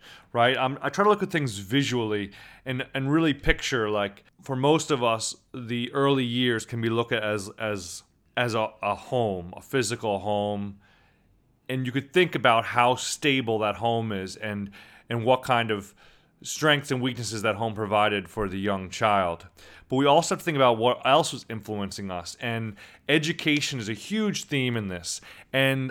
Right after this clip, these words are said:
our hours in the educational system are tremendously <laughs> large, many, many hours. So evaluating what we're learning from education, how it's serving us, is very important.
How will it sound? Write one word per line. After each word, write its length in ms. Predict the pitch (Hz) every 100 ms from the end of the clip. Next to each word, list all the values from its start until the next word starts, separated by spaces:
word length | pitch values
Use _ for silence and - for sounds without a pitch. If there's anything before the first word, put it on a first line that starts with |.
| -
our 220 | 139 143 135
hours 500 | 135 170 185 170 127
in 60 |
the 120 | 131 123
educational 540 | 120 117 143 139 135
system 640 | - 117 123 110 104 101 - - _ _ -
are 540 | 123 120 110 107 101 - _ _ _ _ _ _ _ _ _ _ _ -
tremendously 1120 | - 135 123 156 196 160 127 - 123 135 123
<laughs> 20 |
large, 640 | 123 123 123 104 90 82 143
many, 400 | 170 196 180 156
many 480 | 160 185 165 139 107
hours. 580 | 120 123 98 95 - - - - -
So 540 | - 165 160 156 147 -
evaluating 800 | 147 139 143 180 175 165 135 120
what 200 | 131 151
we're 180 | 151 131
learning 400 | 113 135 143 120
from 320 | - 110 107
education, 800 | 117 107 104 - 117 117 113 101
how 240 | 101 113 107
it's 120 | -
serving 320 | 156 170 151
us, 180 | 113 -
is 120 | 101
very 360 | 104 117 113 101
important. 720 | 95 - 123 113 - -